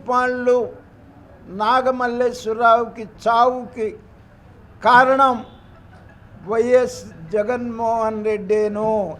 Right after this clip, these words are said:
దాంట్లో ఏ విధమైనటువంటి సందేహం లేదు. నిన్ను నమ్మి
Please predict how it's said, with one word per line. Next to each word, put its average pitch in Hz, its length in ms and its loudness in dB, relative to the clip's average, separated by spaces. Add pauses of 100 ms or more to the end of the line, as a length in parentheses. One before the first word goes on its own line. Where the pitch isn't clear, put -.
దాంట్లో 214 600 -4
ఏ 220 200 2
విధమైనటువంటి 214 880 -6
సందేహం 202 540 -4
లేదు. 196 460 -4 (120)
నిన్ను 240 500 -4
నమ్మి 233 600 -4